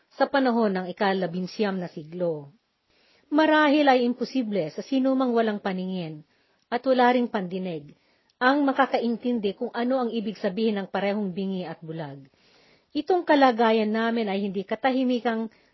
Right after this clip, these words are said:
nakakapawi ng pagod na nararamdaman. Malupit ito na katahimikan na nakakapalayo ng damdamin at nagpapailag. Katahimikan itong hindi mabasag ng salita o pagbate,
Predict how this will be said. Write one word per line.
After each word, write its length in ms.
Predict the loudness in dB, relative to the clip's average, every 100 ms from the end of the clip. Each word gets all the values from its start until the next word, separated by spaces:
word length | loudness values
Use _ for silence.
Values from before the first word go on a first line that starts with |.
| _
nakakapawi 800 | -4 0 0 -2 0 2 2 2
ng 160 | -2 -4
pagod 420 | -4 -2 -4 -6
na 200 | -6 -4
nararamdaman. 1000 | -4 -4 -6 -6 -8 -10 -10 -10 -14 -18 _ _ _ _ -4
Malupit 440 | 2 2 2 0 -2
ito 200 | 0 2
na 120 | 2
katahimikan 840 | -4 -6 -4 -2 -2 -2 -4 -6 -10 _ _ _
na 360 | -2 2 2 0 -6 _
nakakapalayo 800 | -4 0 0 2 0 2 4 2
ng 160 | 0 -2
damdamin 640 | -4 -4 -4 -4 -4 -6
at 240 | -6 -6 -6 _ -8
nagpapailag. 920 | -6 0 -2 0 -4 -4 -6 -8 -10 -18 _ _ _
Katahimikan 680 | -4 2 4 6 4 2 0
itong 240 | 2 0 0
hindi 480 | 0 0 0 0 -2
mabasag 480 | -2 2 2 2 -2
ng 160 | -2 -4
salita 520 | -4 -6 -4 -4 -4
o 80 | -6
pagbate, 680 | -6 -4 -6 -6 -8 -10